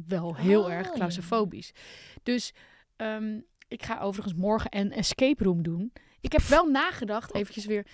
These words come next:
Speaker 2: Als het,
Speaker 1: van,
Speaker 2: ja.
Speaker 1: wow, dat is ook een kleine ruimte. Daar kun je ook niet zomaar uit. Hoe,
Speaker 2: Mhm.
Speaker 1: hoe gaat dat met mijn hoofd zijn? Maar ik denk, ik heb er heel veel zin in. Ik zal de volgende aflevering vertellen hoe het gaat. Dus bij mij is het leven begraven.
Speaker 2: Mm, ik vind gewoon alle proeven van Expeditie vind ik gewoon
Speaker 1: Fantastisch.
Speaker 2: nee, ja,
Speaker 1: Oh.
Speaker 2: dat is gewoon niks voor mij. Als je mij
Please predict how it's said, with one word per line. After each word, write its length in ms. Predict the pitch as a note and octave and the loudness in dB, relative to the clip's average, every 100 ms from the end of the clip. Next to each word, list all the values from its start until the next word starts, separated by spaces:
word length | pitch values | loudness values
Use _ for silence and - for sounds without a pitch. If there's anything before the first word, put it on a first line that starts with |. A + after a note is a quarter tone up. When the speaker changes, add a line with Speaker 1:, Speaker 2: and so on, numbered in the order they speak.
| - | 2
Speaker 2:
Als 140 | G3 | 2
het, 140 | F3+ - | 2 0
Speaker 1:
van, 160 | B3 | 0
Speaker 2:
ja. 160 | G#3 D#4 | 4 6
Speaker 1:
wow, 120 | C4 | 8
dat 120 | B3+ | 4
is 160 | C#4+ - | -2 2
ook 160 | G4+ G#4 | 2 2
een 80 | - | 2
kleine 280 | A#3+ G#3+ | 4 4
ruimte. 300 | G3 F#3+ G3+ | 4 2 2
Daar 100 | A3 | -2
kun 120 | - C4+ | 2 2
je 100 | - | 4
ook 120 | E4+ | 4
niet 160 | F#4 | 4
zomaar 280 | - A3 G3 | 6 6 6
uit. 300 | F3+ F#3 C#4+ | 2 0 0
Hoe, 200 | G#3 D4 | 4 6
Speaker 2:
Mhm. 340 | G3 F#3+ F3+ G#3+ | 6 4 4 2
Speaker 1:
hoe 120 | A3+ | 4
gaat 140 | C#4+ | 2
dat 120 | E4 | 2
met 120 | F4 D4+ | 0 2
mijn 140 | B3 | 4
hoofd 200 | G#3+ F#3+ | 2 0
zijn? 320 | G3 F#3 C4+ | -4 -4 -4
Maar 160 | B3 - - _ - _ _ _ _ | -6 -10 -18 _ -20 _ _ _ _
ik 100 | B3 | -6
denk, 200 | A3 - | -6 -6
ik 60 | - | -8
heb 80 | - | -4
er 60 | |
heel 80 | F#3+ | -2
veel 100 | F3+ | -2
zin 160 | G3 F#3 | -2 -2
in. 60 | |
Ik 80 | F#3 | -4
zal 180 | - G3 | -4 -4
de 80 | F#3+ | -2
volgende 320 | A#3 G#3+ G#3+ | -4 -4 -8
aflevering 320 | F#3 F#3+ F#3+ F#3 | -6 -6 -4 -4
vertellen 160 | G3 F#3+ | -4 -2
hoe 100 | F#3 | -4
het 80 | - | -4
gaat. 360 | F3 G#3+ - - - - - | -4 4 4 4 2 -4 0
Dus 200 | B3+ - | -2 2
bij 100 | A#3 | 4
mij 140 | B3+ | 4
is 100 | D4+ | 2
het 100 | C4 | -2
leven 240 | B3 A#3 | -2 -2
begraven. 400 | G3+ - E3+ F3 _ | -2 -8 -10 -12 _
Speaker 2:
Mm, 420 | B3 E4+ G#4+ G#4 C#4 - - | -10 -8 -10 -8 -10 -10 -6
ik 180 | - B3+ | -6 -4
vind 180 | E4 - | -4 -2
gewoon 140 | D4 | 0
alle 220 | - C4 D4+ | 4 4 4
proeven 380 | - C#4 C#4 | 0 -2 -2
van 160 | A#3 A#3+ | 0 0
Expeditie 760 | G#3+ - - G#3+ A3+ - A#3+ G#3+ | 0 -2 -2 -2 0 0 0 2
vind 140 | G#3 | 0
ik 60 | G#3 | 0
gewoon 240 | F#3+ A3 | 2 2
Speaker 1:
Fantastisch. 340 | G3+ F3+ G#3+ | 0 -4 -6
Speaker 2:
nee, 220 | A3+ A#3 A3+ | 2 4 6
ja, 160 | A#3 - | 4 4
Speaker 1:
Oh. 140 | B3 | 4
Speaker 2:
dat 120 | A#3+ | 4
is 100 | - | 2
gewoon 180 | - A#3+ | 2 2
niks 200 | A#3 A3+ | 2 0
voor 100 | A#3 | 0
mij. 280 | G#3+ G3 F3 | 4 4 2
Als 220 | - A#3+ - | 2 2 2
je 80 | |
mij 400 | B3 B3+ B3+ A#3+ | 2 4 4 0